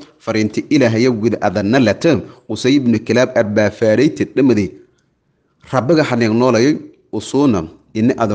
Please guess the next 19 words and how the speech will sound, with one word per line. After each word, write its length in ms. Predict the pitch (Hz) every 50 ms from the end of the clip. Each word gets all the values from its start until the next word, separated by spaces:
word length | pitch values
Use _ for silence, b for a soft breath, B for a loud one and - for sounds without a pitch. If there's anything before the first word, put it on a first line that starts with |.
| 92 - -
run 120 | 117 123 127
sheegas, 560 | - - 98 92 101 - - - - - - _ _ _ _ _ _ _ _ _ _ _ -
nin 240 | 98 120 143 147 151 170
edaayay, 420 | 170 135 123 110 107 110 110 - - - - - - - - _ _ - - - -
yu'minuuna 720 | - 92 98 123 151 - 123 117 113 117 131 135 127 113 101
bihi 220 | 98 117 120 110
markaasa 520 | 101 98 98 98 - - 95 95 - 120
rumeeyan, 560 | 110 - 101 92 87 90 87 95 113 120 95 85 - -
saasa 320 | - 92 87 - - 78
ereen 180 | 69 73 73 73
mar. 100 | 73 - - - - - - - - - - - - - - - - - B B B B B B B B B B B
Fa 180 | - - - 135 - 143
ajaaba 420 | 143 127 131 160 175 160 160 160
nabaga 320 | 147 139 139 139 165 147 143
mayba 260 | 147 151 147 143 123
an 120 | 120 123 113
jawaabay, 420 | 123 147 151 135 113 87 85 73 71 73 - - _ _ _ -
afartii 580 | 107 110 - - - - 147 - - - 110 92 - -
qodob 260 | 110 117 107 98 87